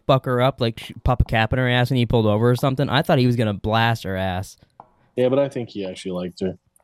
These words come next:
Speaker 1: I think he did too, but I, the way he was, like, biting his lip, like, when she was like, "Oh, you fucked your uncle," <laughs> when she called him out
Speaker 2: Yeah.
Speaker 1: for that, I was like, "Oh, fuck, she knows too much. He's gonna have to get her."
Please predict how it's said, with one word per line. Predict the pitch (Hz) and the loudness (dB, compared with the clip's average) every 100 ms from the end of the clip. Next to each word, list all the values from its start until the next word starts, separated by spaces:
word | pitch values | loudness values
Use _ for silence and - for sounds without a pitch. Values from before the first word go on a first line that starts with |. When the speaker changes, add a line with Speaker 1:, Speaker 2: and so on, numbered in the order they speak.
| _ - | _ 0
Speaker 1:
I | 151 | 2
think | 190 196 | 4 4
he | |
did | 170 139 - | 4 4 4
too, | 185 | 2
but | 156 139 | 2 0
I, | |
the | 143 143 | 0 0
way | 139 160 190 | 4 4 4
he | 185 | 4
was, | 180 165 | 2 2
like, | 143 | 2
biting | 127 139 143 | 2 4 2
his | 120 | 0
lip, | 120 139 131 | 2 0 0
like, | 117 | -2
when | 143 156 | 2 2
she | 170 | 4
was | 185 165 | 2 4
like, | 165 - | 2 4
"Oh, | 196 | 4
you | 185 160 | 6 4
fucked | - 165 - | 4 2 2
your | 175 | 2
uncle," | 165 160 190 220 | 2 2 2 4
<laughs> | - | 6
when | 214 | 8
she | 156 160 | 8 6
called | - 143 135 | 6 2 4
him | 127 | 4
out | 117 | 4
Speaker 2:
Yeah. | 98 | 2
Speaker 1:
for | |
that, | 165 190 196 - - _ 135 | 0 -2 -4 -14 -20 _ 2
I | |
was | 147 | 4
like, | 127 - | 4 0
"Oh, | - 139 131 | 2 4 4
fuck, | 143 120 | 2 -2
she | - 143 | 0 2
knows | 139 123 | 4 4
too | - 131 | 2 2
much. | 117 110 - | 4 2 0
He's | 131 117 | -2 -2
gonna | 113 101 | -2 -2
have | 104 | -4
to | - | -4
get | 98 101 | -4 -4
her." | 92 | -4